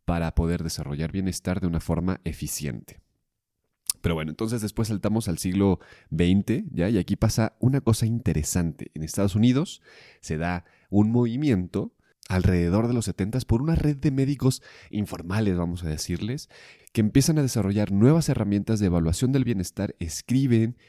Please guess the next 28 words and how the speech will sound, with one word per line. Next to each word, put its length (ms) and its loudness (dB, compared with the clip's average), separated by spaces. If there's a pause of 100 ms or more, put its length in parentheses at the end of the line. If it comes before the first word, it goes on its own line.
(260)
y 180 0
hablan 240 2
mucho 260 -4
más 200 0
sobre 220 -2
el 80 -2
concepto. 480 -4
En 80 0
específico, 680 -4 (400)
eh, 280 2
el 120 2
doctor 440 2 (160)
John 380 6
Travis, 640 0 (240)
el 140 -6
doctor 420 0
Ardell, 400 0 (480)
el 100 -2
doctor 440 0
Bill 340 4
Hetler 420 -2 (360)
y 280 0 (400)
un 500 6
doctor 380 0
muy 440 4
importante, 760 -2 (260)
Halbert 520 4 (220)
Dunn 480 2